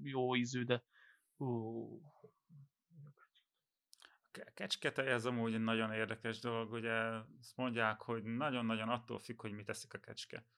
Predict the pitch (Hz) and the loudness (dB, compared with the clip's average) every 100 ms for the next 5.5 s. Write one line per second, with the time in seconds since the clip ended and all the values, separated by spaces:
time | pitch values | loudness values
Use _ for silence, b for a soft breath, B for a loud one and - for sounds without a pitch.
0 | _ - 123 120 117 - 117 113 113 b | _ -2 2 2 0 -2 -2 -2 -6 b
1 | b 131 139 139 127 120 117 - _ _ | b -2 0 2 2 2 0 -4 _ _
2 | _ _ _ _ _ _ _ 147 135 131 | _ _ _ _ _ _ _ 0 4 6
3 | 123 120 117 113 127 120 117 113 120 120 | 6 4 2 0 0 2 0 2 2 2
4 | 117 113 110 - - 143 127 120 117 127 | 2 2 0 -4 -6 -2 4 4 2 -2
5 | 117 113 110 107 104 | -2 -2 -4 -4 -8